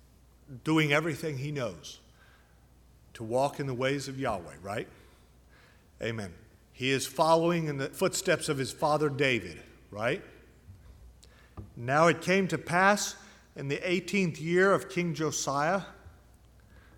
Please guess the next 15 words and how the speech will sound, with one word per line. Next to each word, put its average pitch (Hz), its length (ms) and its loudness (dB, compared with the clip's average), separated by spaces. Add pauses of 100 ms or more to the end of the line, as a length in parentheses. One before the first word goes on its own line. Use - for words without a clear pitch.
(220)
that 131 160 -2
the 151 80 -2
king 190 340 4
sent 175 380 2 (800)
Shaphan 165 680 2
the 160 80 4
scribe, 131 640 6 (580)
the 131 320 6 (220)
son 175 520 4 (280)
of 139 320 -2 (460)
Azaliah, 143 800 6
the 131 80 0
son 143 400 0
of 143 200 -4
Meshullam, 123 640 -4